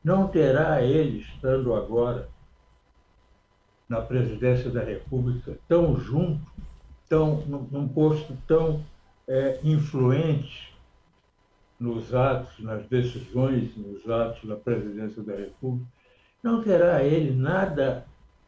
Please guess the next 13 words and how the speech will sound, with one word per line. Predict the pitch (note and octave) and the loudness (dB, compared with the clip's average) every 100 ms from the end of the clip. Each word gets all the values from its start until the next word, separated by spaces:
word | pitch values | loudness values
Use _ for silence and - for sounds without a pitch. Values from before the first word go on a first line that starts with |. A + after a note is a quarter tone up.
| _ | _
a, | C#3 C3 - | -8 -8 -10
a | D3+ D3 - - - | -8 -8 -8 -10 -2
produzir, | D#3+ D#3 C#3+ A2 A#2+ E3 E3+ B2+ | 2 2 2 0 0 4 4 4
a | A#2+ | 2
propor | - C#3+ B2+ B2 - F3 D#3+ - - _ _ _ _ _ _ | 0 -2 -2 -2 2 4 4 0 -10 _ _ _ _ _ _
em | - C#3+ | -8 -2
relação | B2+ D#3 C3+ B2 - D3 C#3 C#3+ B2 - _ _ _ _ _ _ _ _ _ _ _ | 2 2 2 -2 -6 -4 -4 -4 -10 -16 _ _ _ _ _ _ _ _ _ _ _
ao, | B2 A#2+ B2+ B2 A2+ | -4 0 0 -2 -2
ao | A2+ A#2+ A#2 - - - _ _ | 0 0 -2 -10 -18 -20 _ _
triste, | F#3 F#3 F#3+ - - - B2+ - - _ _ _ - | 2 4 4 2 -6 -8 -8 -10 -20 _ _ _ -14
à | C3 | -14
triste | B2+ E3 D#3+ D3+ - | -8 -2 -2 -2 -8
situação | - B2 C3+ A2+ G#2+ - B2+ A#2+ G#2+ | -6 -6 -2 -2 -2 -4 0 0 -2